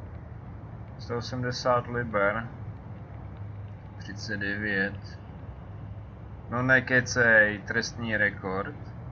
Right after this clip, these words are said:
Hmm, to je fajn. Já vám to dám ještě takto.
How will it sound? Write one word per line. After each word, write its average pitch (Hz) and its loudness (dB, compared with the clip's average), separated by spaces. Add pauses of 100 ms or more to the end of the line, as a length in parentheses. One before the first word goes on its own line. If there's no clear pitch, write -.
(1700)
Hmm, 92 -6
to 92 -8
je 92 -4 (140)
fajn. 95 -2 (720)
Já 90 -10
vám 95 -8
to 113 -6
dám 120 0
ještě - -6
takto. 143 -4